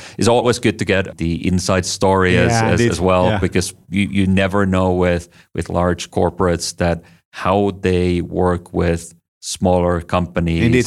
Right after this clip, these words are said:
Speaker 2: Reference calling, uh, reference checking is very valid on that
Speaker 1: It,
Speaker 2: moment,
Speaker 1: it,
Speaker 2: right?
Speaker 1: it,
Speaker 2: That's,
Speaker 1: it,
Speaker 2: uh,
Speaker 1: it de-, de-,
Speaker 2: hey,
Speaker 1: definitely, definitely is.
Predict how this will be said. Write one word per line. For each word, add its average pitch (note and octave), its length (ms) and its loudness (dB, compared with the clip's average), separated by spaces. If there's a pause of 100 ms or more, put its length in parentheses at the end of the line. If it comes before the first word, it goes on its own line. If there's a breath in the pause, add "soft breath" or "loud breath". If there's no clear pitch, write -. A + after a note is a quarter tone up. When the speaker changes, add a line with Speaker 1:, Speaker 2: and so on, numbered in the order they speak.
(140)
Speaker 2:
Reference B2 380 0
calling, A#2 460 2
uh, G#2 120 2
reference A#2 300 0
checking A#2 280 0
is G2+ 100 -2
very G#2+ 280 2
valid G2+ 380 0
on G2 60 0
that G2+ 120 0
Speaker 1:
It, - 40 -2
Speaker 2:
moment, G2+ 220 2
Speaker 1:
it, - 60 -2
Speaker 2:
right? F2+ 140 0
Speaker 1:
it, G2+ 60 4
Speaker 2:
That's, A2 140 0
Speaker 1:
it, G#2+ 60 4
Speaker 2:
uh, G#2+ 40 2
Speaker 1:
it F#2+ 180 0
de-, F#2 160 0
de-, F#2+ 180 0
Speaker 2:
hey, F#2+ 160 2
Speaker 1:
definitely, F#2+ 260 0
definitely G2 480 0
is. F2 260 -4